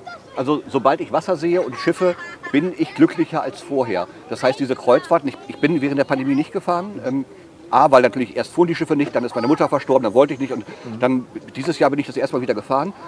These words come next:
Speaker 1: und ich, und, und ich bin auf Schiffe aufgestiegen in Hamburg und war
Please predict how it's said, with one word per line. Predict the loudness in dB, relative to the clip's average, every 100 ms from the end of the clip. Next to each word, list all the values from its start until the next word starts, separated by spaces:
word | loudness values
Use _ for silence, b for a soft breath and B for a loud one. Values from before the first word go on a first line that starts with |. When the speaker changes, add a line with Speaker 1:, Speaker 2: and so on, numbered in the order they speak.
| -6
Speaker 1:
und | -6
ich, | -4 -2
und, | 0
und | 0 -6
ich | -4
bin | 0 0
auf | 2
Schiffe | 2 2
aufgestiegen | 0 -4 -2 0 0
in | -2
Hamburg | 0 2 0 -4 -20 -20 -20 -20 -12 -4
und | -2 4
war | 6 6 2